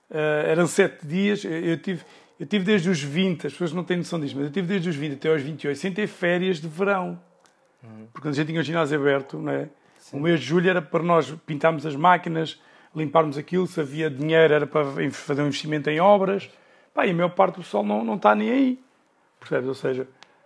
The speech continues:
Speaker 1: eh, eu, eu, o meu doutoramento,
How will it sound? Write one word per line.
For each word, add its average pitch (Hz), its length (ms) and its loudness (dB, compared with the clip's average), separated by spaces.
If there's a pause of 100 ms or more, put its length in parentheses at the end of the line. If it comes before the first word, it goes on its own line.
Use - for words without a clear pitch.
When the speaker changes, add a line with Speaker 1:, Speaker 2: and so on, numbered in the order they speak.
(100)
Speaker 1:
eh, 139 380 -6 (440)
eu, 165 240 -10
eu, 170 260 -4
o 196 60 -8
meu 175 160 2
doutoramento, 180 640 0